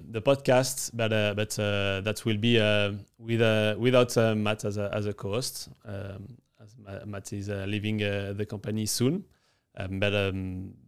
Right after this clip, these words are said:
but, uh, yeah, that was, uh, really nice to do forty-five, forty-six episode, uh, right now for this, uh, season one of the, of the podcast, and, uh, we'll, uh, find and evolve, uh, in the, maybe in the formats,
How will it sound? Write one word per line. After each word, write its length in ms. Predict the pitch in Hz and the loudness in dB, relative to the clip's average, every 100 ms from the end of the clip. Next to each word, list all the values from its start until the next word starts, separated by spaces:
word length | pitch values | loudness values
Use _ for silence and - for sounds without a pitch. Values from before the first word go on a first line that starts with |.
| 98 | -18
but, 240 | 98 - | -16 -12
uh, 40 | 92 | -10
yeah, 420 | 92 95 90 85 | -6 -6 -6 -6
that 180 | 101 - | -6 -2
was, 160 | 101 | 0
uh, 220 | 104 98 98 _ _ _ _ | 0 0 -2 _ _ _ _
really 220 | - 127 127 | 2 4 6
nice 320 | 127 123 - | 6 4 0
to 500 | 113 110 107 107 101 _ _ - | 0 2 2 0 -4 _ _ -6
do 280 | 117 110 107 | -2 -2 -4
forty-five, 640 | - 123 120 117 113 117 117 | -4 -4 -4 -2 0 0 -2
forty-six 480 | 113 107 - 120 | -8 -6 -6 -4
episode, 340 | 113 113 117 120 | -4 -2 0 0
uh, 260 | 107 107 | -2 -2
right 200 | 107 107 | 0 0
now 180 | 107 120 | 0 -2
for 180 | 135 110 | -2 -4
this, 240 | 107 104 | -2 -2
uh, 160 | 110 104 | -2 -2
season 360 | 101 110 110 107 | -2 0 0 2
one 340 | 120 120 127 | 2 0 -6
of 140 | 107 117 | -4 0
the, 160 | 120 | 0
of 140 | 120 110 | 0 -2
the 100 | 110 | -2
podcast, 540 | 110 - 135 - - _ _ _ - | -2 0 -2 -2 -12 _ _ _ -6
and, 120 | 104 | 0
uh, 300 | 104 98 95 98 | 2 2 0 -2
we'll, 240 | 104 101 | -2 0
uh, 220 | 95 92 98 98 _ _ _ _ _ _ _ _ _ _ _ | -2 -4 -8 -14 _ _ _ _ _ _ _ _ _ _ _
find 340 | _ 113 110 107 | _ 0 0 2
and 140 | 98 | -2
evolve, 480 | 98 - 104 107 104 | -4 -2 -2 0 -2
uh, 160 | 101 98 | -4 -4
in 160 | 104 | -6
the, 260 | 101 98 92 | -4 -6 -6
maybe 220 | 101 98 | -6 -6
in 80 | 98 | -8
the 60 | - | -10
formats, 480 | - 92 92 - | -12 -10 -10 -14